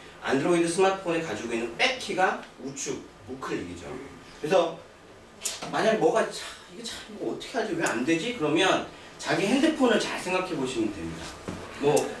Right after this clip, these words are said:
만약 배경화면을 바꾸고 싶다. 그럼 핸드폰에서는 어떻게 하세요? 꾹 누르죠. 예, 컴퓨터에서 이렇게 그 우클릭 누르는 거랑 같이 꾹 누르면 뭔가 이렇게 탁 뜨잖아요. 이것도 마찬가지로 여기다 대놓고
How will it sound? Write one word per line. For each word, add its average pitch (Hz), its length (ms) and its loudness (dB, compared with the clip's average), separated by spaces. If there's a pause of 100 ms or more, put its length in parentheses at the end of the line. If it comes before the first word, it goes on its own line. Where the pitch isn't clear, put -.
(220)
만약 190 240 4
배경화면을 220 520 4
바꾸고 - 280 -8
싶다. 165 560 2 (260)
그럼 220 160 0
핸드폰에서는 233 560 2
어떻게 - 300 -4
하세요? - 420 -4 (640)
꾹 269 240 2
누르죠. 160 580 4 (540)
예, - 180 -2 (120)
컴퓨터에서 226 580 2
이렇게 - 380 -4 (580)
그 - 60 -8 (180)
우클릭 254 420 2
누르는 143 280 0
거랑 139 140 -2
같이 - 380 -4 (100)
꾹 269 200 2
누르면 175 300 8
뭔가 - 200 6
이렇게 - 160 2
탁 - 200 -8
뜨잖아요. 226 600 0 (460)
이것도 254 220 4
마찬가지로 175 680 4
여기다 - 280 2
대놓고 - 340 -4